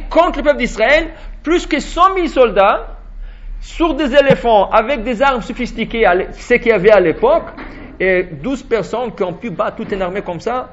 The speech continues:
ça veut dire que les faibles ont surmonté le, le fort. Ça, c'est rien que dans, dans, dans, euh,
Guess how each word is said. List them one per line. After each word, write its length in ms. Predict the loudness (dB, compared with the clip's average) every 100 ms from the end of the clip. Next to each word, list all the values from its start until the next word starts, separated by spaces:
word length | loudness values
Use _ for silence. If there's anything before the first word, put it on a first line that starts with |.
| -20
ça 140 | -6 -6
veut 80 | -4
dire 220 | -8 -4
que 280 | -2 -2 -4
les 160 | -8 -8
faibles 420 | -6 -4 -4 -4 -8
ont 140 | -8
surmonté 600 | -8 -6 -6 -6 -4 -4
le, 420 | -2 -2 -2 -6 -14 -20 -20 -20 -16
le 160 | -4 -2
fort. 500 | 2 2 0 -4 -12 -20 -20
Ça, 160 | -6 -6
c'est 560 | -4 -4 -2 -2 -2 -6
rien 240 | -8 -8
que 60 | -4
dans, 520 | -2 -2 -2 -4 -6 -14 -20 -20 -20 -20 -20 -20 -20 -16
dans, 440 | -2 0 0 -2 -10 -20 -14
dans, 500 | -2 2 4 4 2
euh, 320 | 0 -2